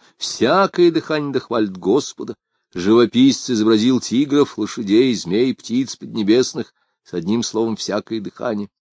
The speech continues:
Словецких святых, заметьте, преподобные Зосима из Саватии, пчеловодов покровители. Народную поговорку знаете: «На святого пуда вынимай пчёл из-под спуда». Так вот,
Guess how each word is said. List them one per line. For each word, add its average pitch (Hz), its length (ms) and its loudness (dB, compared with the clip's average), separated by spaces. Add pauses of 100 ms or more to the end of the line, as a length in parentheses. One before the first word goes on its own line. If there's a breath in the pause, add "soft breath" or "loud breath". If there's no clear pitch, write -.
(480)
Словецких 131 840 4
святых, 127 460 -4
заметьте, 110 520 -2 (280 soft breath)
преподобные 113 520 2
Зосима 127 500 4
из 127 140 6
Саватии, 123 840 2
пчеловодов 117 680 0
покровители. - 640 -8 (460)
Народную 110 500 4
поговорку 101 420 0
знаете: 110 580 -2 (300)
«На 113 140 0
святого 143 680 4
пуда 151 580 0 (320)
вынимай 123 500 4
пчёл 151 400 -2
из-под 139 340 -2
спуда». 131 360 -4
Так - 280 -20
вот, 117 200 2